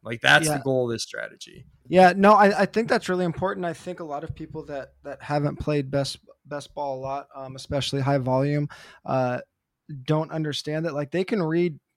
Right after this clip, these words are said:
Speaker 2: our articles and, and implement these strategies. But if you're only playing five or ten leagues, um, you might not get the natural pick variance that comes with playing a hundred or hundred fifty leagues. And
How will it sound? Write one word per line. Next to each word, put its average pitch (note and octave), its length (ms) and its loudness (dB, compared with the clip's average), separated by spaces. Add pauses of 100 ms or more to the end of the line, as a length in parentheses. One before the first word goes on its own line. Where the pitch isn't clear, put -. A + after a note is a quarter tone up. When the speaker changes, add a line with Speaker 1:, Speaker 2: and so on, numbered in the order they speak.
(240)
Speaker 2:
our C#3+ 340 2
articles C#3 640 -2
and, B2+ 200 -4
and C3 240 -6
implement C#3 500 -2
these C3+ 160 -2
strategies. C#3 600 -4
But C#3+ 260 -2 (320)
if - 180 -2
you're E3+ 180 2
only F#3 240 4
playing E3+ 520 2 (160)
five C#3+ 580 0
or D3 160 2
ten D3 680 2
leagues, E3 720 -2 (100)
um, D3 420 -2 (340)
you F3+ 160 4
might F3 300 2
not F3 260 0
get E3+ 220 0
the D#3+ 80 2
natural D3 560 2
pick - 320 4
variance D3 500 4
that C#3 140 -4
comes D3 260 2
with C#3 140 6
playing C#3+ 240 4
a C3 60 2
hundred C#3 300 0
or C3+ 100 -2
hundred C#3 280 -4
fifty C#3+ 340 0
leagues. C#3+ 460 0 (320)
And C#3+ 440 -2